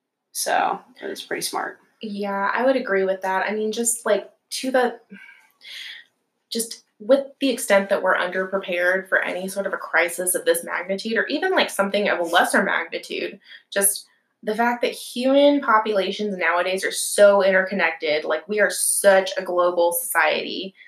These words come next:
Speaker 2: like, we should have expected that, you know, crises would be equally global. Like, as soon as we
Speaker 1: Mm-hmm.
Speaker 2: saw this pop up in Wuhan, like, I just said that like the whitest person alive.
Speaker 1: You're fine. <laughs>
Speaker 2: Um,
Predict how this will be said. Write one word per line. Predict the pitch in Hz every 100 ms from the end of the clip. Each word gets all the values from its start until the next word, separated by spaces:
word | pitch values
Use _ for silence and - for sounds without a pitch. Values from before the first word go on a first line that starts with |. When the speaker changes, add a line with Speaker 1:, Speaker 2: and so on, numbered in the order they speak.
| _
Speaker 2:
like, | - - -
we | 170 180
should | 202 - 190 180
have | 175
expected | 156 - 160 - 156 151 151
that, | 151 - - _ _ _
you | 160
know, | 147 - - - _ _ _ -
crises | - 185 170 - 156 151 156
would | 165
be | 160 143 -
equally | 147 - - 110
global. | - - - 82
Like, | 160 196
as | 214
soon | - 233
as | 196
we | 190
Speaker 1:
Mm-hmm. | 175
Speaker 2:
saw | 185 175 175
this | 190 -
pop | 170 156
up | - 165
in | 160
Wuhan, | 156 - 190 202 214 214 _ _ _ _
like, | 185 180 - _ _ _ _ _ _ -
I | - -
just | - -
said | -
that | - -
like | -
the | -
whitest | - 151 - -
person | - - -
alive. | 151 - 220 214
Speaker 1:
You're | 196 190
fine. | 185 175 165 180 185
<laughs> | 208 214 190
Speaker 2:
Um, | 175 165 165